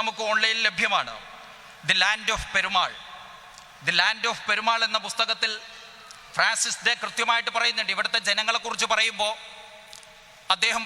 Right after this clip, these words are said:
പറയുന്നുണ്ട്, ഇവിടുത്തെ മുഹമ്മദൻസ്, മുഹമ്മദൻസ് രണ്ട് തരത്തിലാണ് എനിക്ക് അവിടെ കാണാൻ സാധിച്ചത്. ഒന്ന് പറയുന്നു, ഒന്ന് നോർത്ത് ഇന്ത്യൻ ഭാഗത്ത് നിന്ന് ഇവിടേക്ക് കുടിയേറി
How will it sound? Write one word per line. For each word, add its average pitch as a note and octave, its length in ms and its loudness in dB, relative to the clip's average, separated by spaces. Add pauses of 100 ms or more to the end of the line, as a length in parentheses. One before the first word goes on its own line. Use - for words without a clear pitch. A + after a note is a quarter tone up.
പറയുന്നുണ്ട്, A3 460 2
ഇവിടുത്തെ A3 300 2 (160)
മുഹമ്മദൻസ്, G3 640 0 (840)
മുഹമ്മദൻസ് A3+ 600 0 (120)
രണ്ട് G#3 280 2
തരത്തിലാണ് G#3+ 580 2
എനിക്ക് G3+ 220 -2
അവിടെ G3 220 0
കാണാൻ G3 220 2 (100)
സാധിച്ചത്. C#3+ 420 -4 (800)
ഒന്ന് G#3+ 180 2
പറയുന്നു, A#3+ 400 2
ഒന്ന് A#3 160 0 (180)
നോർത്ത് G#3+ 280 -2
ഇന്ത്യൻ A3+ 180 -2 (100)
ഭാഗത്ത് A3+ 340 0
നിന്ന് G#3+ 180 0
ഇവിടേക്ക് A3+ 400 0
കുടിയേറി A3 440 0